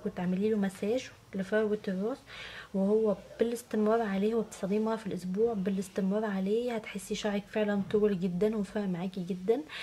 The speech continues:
ليه احنا بنخففه؟ لان الزيوت الهندية بتكون تقيلة جدا، على عكس طبعا الزيوت في مصر، آه، بتكون خفيفة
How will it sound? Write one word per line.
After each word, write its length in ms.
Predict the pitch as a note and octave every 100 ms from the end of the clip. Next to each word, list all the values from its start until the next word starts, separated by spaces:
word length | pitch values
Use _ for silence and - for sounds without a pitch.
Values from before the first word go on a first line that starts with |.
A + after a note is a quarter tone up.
| - -
ليه 200 | A3 A#3
احنا 240 | A3+ - G#3
بنخففه؟ 760 | G3+ - F3+ - A3 A3 B3
لان 260 | A3 G3+ A3
الزيوت 320 | G#3+ F3+ A3
الهندية 640 | G#3 G3 F#3+ F3+ G#3+ A3 G#3+
بتكون 580 | F3 - - A3 G#3+
تقيلة 560 | - - - G#3 G#3+ G3 E3+
جدا، 480 | F#3 F#3+ - G#3+ A#3+ C#4 - - - -
على 160 | F3 F3
عكس 220 | F#3 -
طبعا 280 | F#3+ F#3+ G3 F#3
الزيوت 420 | E3+ E3+ F#3 F#3
في 120 | -
مصر، 360 | F3+ G3+ - - - - - - -
آه، 300 | G3+ F#3+ F#3+
بتكون 300 | F#3 - G3
خفيفة 360 | G3 G3 F#3